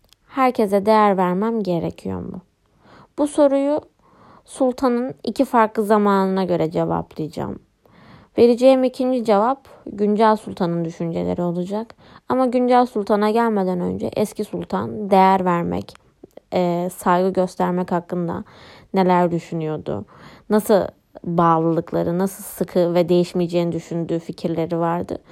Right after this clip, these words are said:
Onlardan biraz bahsetmek istiyorum ki güncel olan Sultan'da eskiye nazaran neler değişmiş? Artık eskisi gibi düşünüyor mu, düşünmüyor mu? Farklılıklar neler? Bunlardan bahsetmek daha kolay olur diye düşünüyorum.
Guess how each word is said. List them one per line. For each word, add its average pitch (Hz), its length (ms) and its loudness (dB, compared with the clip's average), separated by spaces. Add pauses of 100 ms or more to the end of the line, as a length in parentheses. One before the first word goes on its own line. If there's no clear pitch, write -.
(200)
Onlardan 208 540 0
biraz 220 260 -2
bahsetmek 185 540 -4
istiyorum 208 580 -4
ki 220 340 -8 (380)
güncel 208 360 2
olan 208 280 2
Sultan'da 196 800 -2 (360)
eskiye 202 420 0
nazaran 190 480 0
neler 180 400 0
değişmiş? 165 600 -6
Artık 175 500 -4
eskisi 185 420 -4
gibi 180 240 -2
düşünüyor 180 480 -4
mu, 175 220 -6
düşünmüyor 175 600 -4
mu? 160 280 -8 (400)
Farklılıklar 185 840 0
neler? 208 420 -2
Bunlardan 185 560 0
bahsetmek 175 560 -6
daha 190 200 0
kolay 156 340 -4
olur 151 300 -8
diye 156 200 -6
düşünüyorum. 165 540 -10